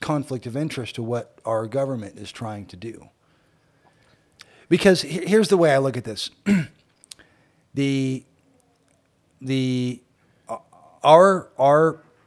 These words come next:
polis is educated by the Department of Education, which is funded by the government.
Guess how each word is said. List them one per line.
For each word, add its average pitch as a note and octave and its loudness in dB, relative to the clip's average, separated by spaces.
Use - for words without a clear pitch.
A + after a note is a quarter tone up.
polis D3 4
is B2+ -2
educated B2+ -4
by B2 0
the A#2 -6
Department A#2+ -4
of G#2+ -8
Education, G#2 -12
which B2 -6
is A2 -8
funded C3 -4
by G#2+ -8
the G2 -12
government. G2 -14